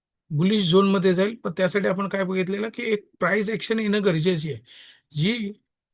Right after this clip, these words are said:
जर तुम्ही बघाल, तर प्राइस ॲक्शन बनवली, त्याने हाय केला, प्राइस ॲक्शन बनवत वरती गेला.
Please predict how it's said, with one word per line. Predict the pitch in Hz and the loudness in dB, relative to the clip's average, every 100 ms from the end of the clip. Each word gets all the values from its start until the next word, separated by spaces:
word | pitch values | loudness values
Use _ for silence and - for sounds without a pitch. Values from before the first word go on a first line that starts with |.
| _ _ _ 180 | _ _ _ -6
जर | 180 | -4
तुम्ही | 160 196 202 | -2 -2 0
बघाल, | 185 190 196 170 - _ _ _ _ _ - | 0 2 2 0 -6 _ _ _ _ _ -2
तर | 214 254 _ _ _ _ _ _ _ _ _ - | -2 -2 _ _ _ _ _ _ _ _ _ -2
प्राइस | 180 196 | 0 2
ॲक्शन | 196 - 208 | 2 0 0
बनवली, | 170 180 196 208 262 | 0 0 -2 -4 -6
त्याने | - _ _ - 160 | -10 _ _ -8 -4
हाय | 143 185 190 | 0 0 0
केला, | 190 196 | 0 -2
प्राइस | 202 196 185 | -4 -4 -4
ॲक्शन | 190 - 185 | -6 -4 -4
बनवत | 180 190 262 _ _ _ _ _ _ - | -2 -4 -6 _ _ _ _ _ _ -2
वरती | 160 160 185 | 2 2 0
गेला. | 147 127 | -2 -4